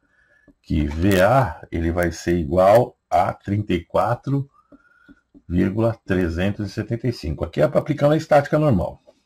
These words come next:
E o M A, que vai ser a reação aqui no engastamento, ele vai ser de cento e doze vírgula cinco quilonewton metro. Então tá aí resolvida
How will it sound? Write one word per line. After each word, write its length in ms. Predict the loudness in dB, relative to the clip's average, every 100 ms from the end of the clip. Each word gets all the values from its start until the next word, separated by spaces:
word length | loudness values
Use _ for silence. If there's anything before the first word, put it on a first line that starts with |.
| _ _ 0
E 300 | 2 0 -4
o 160 | 0 2
M 320 | 4 4 4
A, 340 | 4 2 0 -8 _ _ _
que 80 | -6
vai 140 | -4 -4
ser 300 | -6 -6 -6
a 200 | -8 -4
reação 500 | -2 -2 -4 -8 -6
aqui 220 | -6 -6
no 80 | -4
engastamento, 800 | -2 -2 -2 0 0 -2 -6 -16 _ _ _ _ _ _ -8
ele 180 | -2 0
vai 160 | 0
ser 300 | -2 -2 0
de 380 | 0 -2 -4 -6 _ _ _ _ _ -20
cento 480 | -8 -2 -2 0
e 40 | -2
doze 640 | 2 2 2 0 -4 -6 -20 _ _
vírgula 480 | -2 -2 0 -2 -2 -6 _ _ -20 _ -20 -20 _ _ _
cinco 560 | -6 -2 -2 -2 -8
quilonewton 880 | -4 0 0 0 0 -2 -4 -6 -6 -8
metro. 640 | -8 -8 -8 -12 -16 -16 -20 _ _ _ _ _ _ _ _ _ _ _ _
Então 200 | -12 -12
tá 160 | -4 -2
aí 160 | 0 0
resolvida 840 | 0 0 0 0 -2 0 0 -2